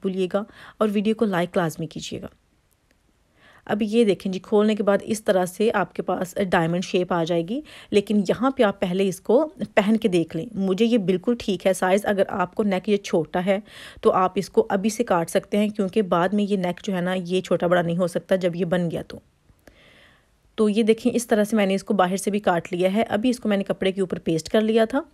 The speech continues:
और ये आप देख सकते हैं कि शर्ट के बिल्कुल मिडिल में मैंने कट लगा लिया है,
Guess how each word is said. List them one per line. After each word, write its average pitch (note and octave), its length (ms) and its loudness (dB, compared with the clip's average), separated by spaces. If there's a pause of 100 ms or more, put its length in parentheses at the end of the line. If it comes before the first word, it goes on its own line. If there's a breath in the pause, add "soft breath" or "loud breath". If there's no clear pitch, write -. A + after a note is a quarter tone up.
(400 loud breath)
और G3+ 180 4
ये G3 160 2
आप G3+ 120 4
देख F3+ 220 0
सकते - 280 -4
हैं G#3 80 -2
कि A#3+ 80 -4
शर्ट F#3+ 320 2
के A3+ 120 0
बिल्कुल A3 420 0
मिडिल G3+ 240 2
में A3+ 100 2
मैंने F#3 260 0
कट F3+ 240 0
लगा E3+ 220 2
लिया E3+ 200 2
है, C4 160 0